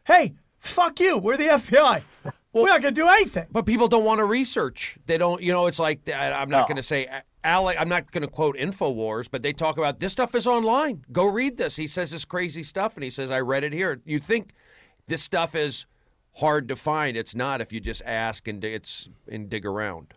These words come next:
Speaker 2: I'm not saying it, what, what Brian did was, uh, you know, anybody can do. But
Speaker 1: No, no, but obviously there are some stuff that you have to actually be given it by the,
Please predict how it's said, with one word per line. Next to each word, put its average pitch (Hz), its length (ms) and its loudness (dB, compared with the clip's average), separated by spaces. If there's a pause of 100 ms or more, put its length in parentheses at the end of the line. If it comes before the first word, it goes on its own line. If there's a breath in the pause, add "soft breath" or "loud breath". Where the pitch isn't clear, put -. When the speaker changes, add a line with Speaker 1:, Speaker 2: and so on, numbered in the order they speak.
(200)
Speaker 2:
I'm 165 80 0
not 180 180 2
saying 165 260 0
it, 135 120 -2
what, 127 520 -4
what 127 240 -4
Brian 120 360 -2
did 120 300 -2
was, 101 500 -8
uh, 101 180 -6
you 107 140 -10
know, 101 100 -8
anybody 107 440 -8
can 98 160 -16
do. 135 380 -4 (160)
But 90 160 -6
Speaker 1:
No, 294 160 4
no, 311 200 4
but 233 280 2
obviously 254 520 2
there 202 160 0
are 220 220 2
some 208 240 -2
stuff - 840 -2 (760)
that 202 300 4
you 190 220 4
have 196 440 2
to 180 240 0 (180)
actually 190 440 -2
be 175 180 -2
given 165 580 -2 (540)
it 175 260 -2
by 180 280 2
the, 170 280 -8